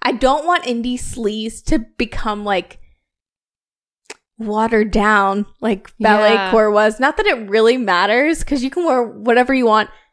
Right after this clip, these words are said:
Speaker 1: anytime.
Speaker 2: I get what you're saying, though. You don't want it to just be, like, one little, like, like, you wanna go full sleeves, like
Speaker 1: A hundred percent. I mean, I could do that anyways, which I'm starting to realize. I know that's very sad.
Speaker 2: Why is that sad?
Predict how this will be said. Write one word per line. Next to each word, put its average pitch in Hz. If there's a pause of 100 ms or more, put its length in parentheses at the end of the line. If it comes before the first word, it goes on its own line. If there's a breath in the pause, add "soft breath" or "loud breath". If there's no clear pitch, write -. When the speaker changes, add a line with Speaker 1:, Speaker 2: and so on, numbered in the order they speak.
(120)
Speaker 1:
anytime. 240 (640)
Speaker 2:
I 254
get 311
what 320
you're 262
saying, 226
though. 185
You 185
don't 233
want 247
it 226
to 233
just 233
be, 226
like, 208
one 202
little, 190
like, 185
like, 240
you 269
wanna 269
go 220
full 190
sleeves, -
like - (680 loud breath)
Speaker 1:
A 269
hundred 262
percent. 240 (120)
I 262
mean, 262
I 254
could -
do 330
that 240
anyways, 208 (160 loud breath)
which 294
I'm 359
starting 381
to 359
realize. 349
I -
know 294
that's 302
very 220
sad. 196 (300)
Speaker 2:
Why 269
is 277
that 277
sad? 233